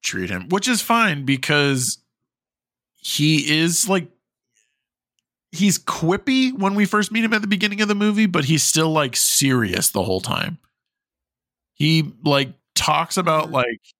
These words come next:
Speaker 1: he's making jokes with, um, Gwen and, uh, Jessica, but he's still like,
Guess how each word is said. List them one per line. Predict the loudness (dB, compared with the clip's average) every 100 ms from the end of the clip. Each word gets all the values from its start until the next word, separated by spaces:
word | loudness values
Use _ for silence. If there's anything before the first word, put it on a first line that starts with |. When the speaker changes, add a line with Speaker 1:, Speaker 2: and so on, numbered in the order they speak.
| _ _ _ _ _ _ _ _ _ _ -2
Speaker 1:
he's | 0 0
making | 0 -2 0 -2
jokes | 0 0 0 0 -2 -4
with, | -4 -2 0 -2 -6 -14 -20 _ _ _ _ _ _
um, | -2 2 2 0 -4 -10 -12 _ _ -8
Gwen | 0 2 2 0 -4 -4
and, | 0 0 -2 -6 -10 _ _ _ _ _ _ _ _ _ _ _ _
uh, | -6 -4
Jessica, | -2 0 0 0 2 0 0 _ _ _ _ _ _ _ _ _ _
but | -2 0 0 -2
he's | 0 0
still | 0 0 2 2 2 2
like, | 2 0 -2 -8